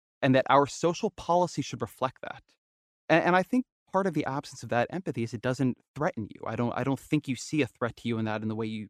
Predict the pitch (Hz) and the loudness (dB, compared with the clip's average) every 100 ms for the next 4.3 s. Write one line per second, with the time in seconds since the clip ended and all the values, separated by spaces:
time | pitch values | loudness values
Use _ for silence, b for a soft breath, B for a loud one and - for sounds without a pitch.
0 | _ - 123 113 110 _ _ - 113 - | _ -8 -6 -4 -6 _ _ -6 -6 -4
1 | 117 - 113 110 - 104 - 110 123 165 | -8 -6 -6 -4 -6 -10 -10 -6 -2 0
2 | 98 - _ _ _ _ - - 185 - | 0 -4 _ _ _ _ 2 4 4 4
3 | 302 247 165 143 139 180 269 202 - 190 | 2 4 2 2 2 2 2 -2 -2 -6
4 | - 131 | -2 -4